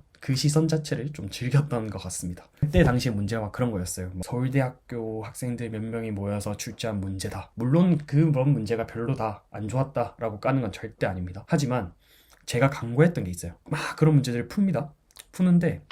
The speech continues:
과학 같은 문제를 한 문제 푸는데 뭐 이십 분 걸렸어요.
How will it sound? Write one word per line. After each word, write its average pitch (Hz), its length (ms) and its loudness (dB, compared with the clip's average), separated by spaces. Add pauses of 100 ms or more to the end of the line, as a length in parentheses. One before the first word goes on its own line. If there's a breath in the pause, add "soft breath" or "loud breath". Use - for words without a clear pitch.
(200)
과학 165 260 4
같은 131 260 0
문제를 98 420 -6 (380 soft breath)
한 - 180 4
문제 202 180 6
푸는데 - 640 -4
뭐 120 100 -6
이십 - 200 -6
분 247 100 4
걸렸어요. 101 420 -2